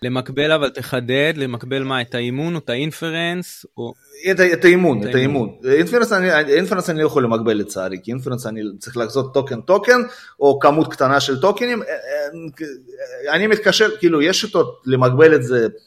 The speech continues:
Speaker 2: כאילו, אבל בוא, אבל המקבול מאוד מאוד חשוב ב-, באימון, כי אימון הוא מבוצע, מתבצע על, כמו שאני אמרתי, על טריליונים טוקנים, נראה לי היה, היה איזה מודל שכבר עבר איזה שבע טריליון טוקנים,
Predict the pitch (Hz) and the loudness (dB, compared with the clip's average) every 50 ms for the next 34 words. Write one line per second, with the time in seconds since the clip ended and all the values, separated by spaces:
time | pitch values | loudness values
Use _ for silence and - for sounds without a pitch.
0 | _ _ _ _ _ _ _ _ - - 202 202 214 202 170 147 127 110 101 - | _ _ _ _ _ _ _ _ -12 -12 -10 -4 -2 -2 0 0 -2 -2 -4 -6
1 | - - - - - - _ - 117 127 131 185 151 135 123 135 139 147 143 143 | -16 -20 -20 -20 -20 -20 _ -4 -2 -2 0 0 -2 -2 0 2 2 4 4 4
2 | 147 156 156 160 202 214 202 175 170 175 175 156 - 156 135 - 160 143 131 131 | 4 4 4 4 4 4 4 2 0 0 -2 -2 -4 -4 -2 -2 -2 0 2 2
3 | 123 120 123 127 131 139 165 196 196 190 - 131 127 127 139 147 147 139 135 127 | 2 4 2 2 2 2 0 -2 -4 -4 -4 -4 -4 -2 -2 -4 -4 -4 -2 -2
4 | 120 113 113 - - 131 123 123 120 120 117 113 - - - - 123 117 113 117 | -2 -4 -4 -6 -2 0 2 2 4 2 2 0 -2 -10 -12 -8 -8 -2 -2 -4
5 | - - 135 127 123 120 107 - 123 117 - 120 117 120 117 127 127 120 - 110 | -2 0 0 0 0 0 -2 -8 -10 -10 -8 -6 -6 -4 -2 -2 -2 -2 -2 -6
6 | 104 - 117 113 113 123 123 120 110 104 110 120 120 - 113 104 107 107 107 117 | -6 -4 -4 -2 -2 -2 -2 -2 -4 -4 -2 -4 -4 -4 -6 -12 -8 -6 -4 -2
7 | 117 117 113 110 113 110 107 - - - - _ - 113 120 127 123 127 123 123 | -2 -2 -2 -2 -4 -4 -8 -10 -18 -20 -20 _ -4 -2 0 0 0 0 0 0
8 | 127 131 127 - - 123 113 113 117 123 123 120 110 110 - 120 117 113 107 - | 0 -2 -2 -2 -2 0 0 2 2 2 0 0 -2 -2 -2 -2 -2 -2 -4 -6
9 | 104 107 107 104 104 - 95 _ 87 | -10 -10 -12 -12 -12 -16 -18 _ _